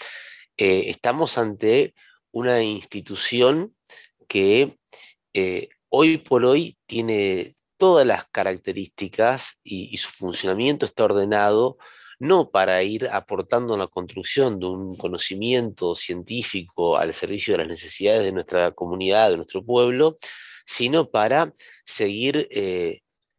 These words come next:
aceitando los mecanismos a través de los cuales el, todo el, el peso del Estado, y me refiero fundamentalmente a,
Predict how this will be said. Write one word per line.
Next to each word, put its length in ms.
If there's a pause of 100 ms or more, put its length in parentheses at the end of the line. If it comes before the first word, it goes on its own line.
(140)
aceitando 1000
los 160
mecanismos 680
a 60
través 240
de 80
los 140
cuales 500
el, 420
todo 340
el, 200 (100)
el 480
peso 360
del 100
Estado, 480
y 180
me 140
refiero 340
fundamentalmente 1000
a, 400